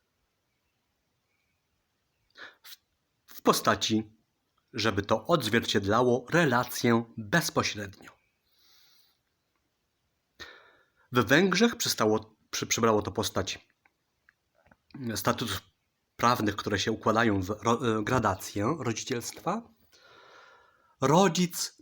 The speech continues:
przybrany to jest partner rodzica i rodzic macoszy to jest małżonek rodzica. Obu tych statusów się nabywa w Węgrzech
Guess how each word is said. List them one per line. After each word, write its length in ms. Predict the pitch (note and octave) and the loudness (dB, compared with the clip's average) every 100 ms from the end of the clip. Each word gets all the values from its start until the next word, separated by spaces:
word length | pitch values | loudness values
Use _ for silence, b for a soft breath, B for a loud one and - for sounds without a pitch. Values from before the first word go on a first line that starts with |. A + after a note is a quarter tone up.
| - | -4
przybrany 1000 | - C#3+ A2+ A#2+ C3 A2 G2+ F#2 F2+ _ _ _ _ _ _ _ _ _ _ _ _ _ | 2 4 4 4 4 4 2 -2 -6 _ _ _ _ _ _ _ _ _ _ _ _ _
to 120 | A2+ | 0
jest 220 | G2 - | 0 -4
partner 760 | - G2 F#2 - G#2 G#2+ B2+ - _ | -2 0 0 -2 -2 -2 -4 -12 _
rodzica 680 | A2+ A2 A#2+ - D3 A#3 - _ _ _ _ _ _ _ _ _ _ _ _ _ _ b b b b - | -2 -2 -2 -4 -2 -2 -8 _ _ _ _ _ _ _ _ _ _ _ _ _ _ b b b b -2
i 300 | C3 C3+ - | 0 0 -2
rodzic 600 | A#2+ B2+ E3 C3+ A#2 - - | 2 4 4 4 -2 -4 -8
macoszy 1000 | G#2 C#3+ E3 - F#2+ - - A#2+ A3+ - _ _ _ _ | -4 -2 -2 -4 -4 -6 -4 -4 -4 -8 _ _ _ _
to 120 | G2+ | 0
jest 320 | G2 C3 - - A#2 | 0 -2 -8 -10 2
małżonek 760 | D3 D#3 B2+ A#2 F#2+ F#2 - | 6 6 6 4 2 -2 -6
rodzica. 540 | G#2+ G2 G2 G2 - - _ _ _ _ _ _ _ _ _ _ _ _ _ _ _ _ - - - _ _ _ _ _ _ _ B B _ | -2 -2 -4 -12 -16 -20 _ _ _ _ _ _ _ _ _ _ _ _ _ _ _ _ -20 -20 -20 _ _ _ _ _ _ _ B B _
Obu 180 | F#3+ C#3+ | 0 0
tych 140 | B2+ - | -2 -6
statusów 460 | - - G#2 F#2+ | -8 -8 -10 -8
się 160 | - G2+ | -2 0
nabywa 600 | G2 F#2+ G2 G2 F2+ F#2 | 0 -2 0 0 0 -4
w 140 | - | -6
Węgrzech 680 | F#2 F#2 F2 F#2 F2+ - | -6 -4 -4 -8 -8 -10